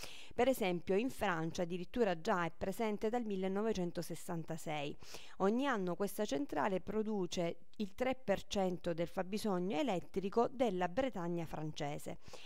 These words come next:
e sfrutta addirittura i tredici virgola cinque metri di dislivello che generano le maree.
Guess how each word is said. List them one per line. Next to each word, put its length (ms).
e 140
sfrutta 520
addirittura 800
i 160
tredici 520
virgola 380
cinque 400
metri 340
di 240
dislivello 840
che 240
generano 540
le 100
maree. 460